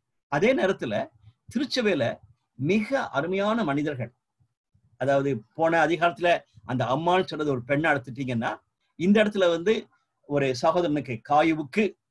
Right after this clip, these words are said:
ஆஹ், பெருமையாக அல்லது மகிழ்ச்சியாக சொ-, பேசிக் கொண்டிருக்கிற காரியத்தை இங்க வாசிக்கிறோம். அதிலும் பாருங்களேன், பிரியமான,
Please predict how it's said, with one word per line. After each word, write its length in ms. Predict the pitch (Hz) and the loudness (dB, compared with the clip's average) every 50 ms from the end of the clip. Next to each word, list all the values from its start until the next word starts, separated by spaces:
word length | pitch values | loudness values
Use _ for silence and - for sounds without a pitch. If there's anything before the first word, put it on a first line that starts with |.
| _ _ _ _ _ _ _ | _ _ _ _ _ _ _
ஆஹ், 600 | - 120 123 120 117 117 113 113 110 110 - _ _ _ _ _ _ _ _ _ _ _ _ | -4 -2 0 0 0 0 -2 -4 -4 -6 -10 _ _ _ _ _ _ _ _ _ _ _ _
பெருமையாக 640 | - 175 190 196 190 196 175 160 151 120 113 98 - _ _ | 0 2 2 4 4 4 4 2 2 0 -2 -8 -10 _ _
அல்லது 400 | - 127 127 127 123 120 110 104 - | -6 -4 -2 -2 -2 -2 -4 -6 -4
மகிழ்ச்சியாக 800 | 117 139 - 185 214 208 - - - 165 160 165 190 180 - _ _ _ _ _ _ _ _ _ _ _ _ _ _ _ _ _ _ _ _ _ _ - - | -2 0 0 0 0 0 0 2 2 2 2 2 -2 -4 -4 _ _ _ _ _ _ _ _ _ _ _ _ _ _ _ _ _ _ _ _ _ _ -6 -4
சொ-, 100 | 147 113 | -2 0
பேசிக் 260 | - 180 175 - - | 0 0 -2 -2 -2
கொண்டிருக்கிற 340 | 156 147 135 127 - 131 123 | -4 -4 -4 -4 -4 -8 -4
காரியத்தை 340 | - 139 139 143 - 185 147 | -2 -2 -2 -2 -2 -4 -4
இங்க 160 | 117 110 110 | -2 -4 -4
வாசிக்கிறோம். 400 | - - 113 - - 95 - _ _ _ _ _ _ _ _ _ _ _ _ | -6 -10 -16 -18 -18 -20 -20 _ _ _ _ _ _ _ _ _ _ _ _
அதிலும் 320 | _ - 135 156 196 226 214 | _ -2 0 2 4 4 4
பாருங்களேன், 520 | 208 160 165 170 156 151 160 147 120 - _ _ _ _ _ _ _ _ _ _ _ | 4 2 0 2 0 0 0 -2 -2 -6 _ _ _ _ _ _ _ _ _ _ _
பிரியமான, 760 | - - 175 202 226 226 208 196 208 202 202 214 220 220 - | -6 -2 0 2 2 2 2 2 2 2 2 2 0 -2 -6